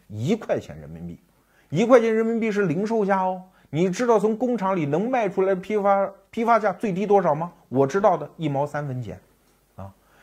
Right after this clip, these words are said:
你拿给美国人或者德国人说人工在外，你给我一毛三分钱做一打火机，你做做看。哎，它好歹有个塑料呗，有个铁皮儿呗，里面还有一些精细的细，机械结构吧。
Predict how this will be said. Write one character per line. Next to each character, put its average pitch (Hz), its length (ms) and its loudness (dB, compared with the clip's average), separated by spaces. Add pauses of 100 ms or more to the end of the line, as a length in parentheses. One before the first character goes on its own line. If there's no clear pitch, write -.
你 160 240 4
拿 190 200 4
给 196 120 2
美 156 180 0
国 143 140 2
人 165 100 2
或 180 100 0
者 147 120 -2
德 143 200 2
国 143 120 2
人 123 100 0
说 151 140 -2
人 143 200 0
工 185 160 -2
在 160 180 2
外， 165 180 -2
你 127 120 -4
给 147 120 -4
我 143 100 -2
一 147 100 -6
毛 135 140 0
三 143 160 -4
分 135 100 -6
钱 127 140 -6
做 123 140 -2
一 123 60 -2
打 117 120 -2
火 101 140 -6
机， 120 160 -14 (220)
你 135 180 -2
做 165 160 -2
做 175 80 -4
看。 175 160 -10 (380)
哎， 226 100 2
它 220 60 2
好 240 180 4
歹 240 160 8
有 170 80 2
个 160 100 4
塑 170 160 2
料 185 220 4
呗， 107 280 -2 (300)
有 190 100 8
个 208 80 6
铁 170 220 6
皮 - 160 -4
儿 101 140 0
呗， 135 280 0 (180)
里 180 120 4
面 208 160 2
还 220 60 4
有 196 120 4
一 175 60 0
些 190 100 6
精 214 280 2
细 208 160 0
的 165 80 2
细， - 280 -6 (140)
机 196 160 2
械 180 140 6
结 135 180 2
构 185 140 2
吧。 - 320 0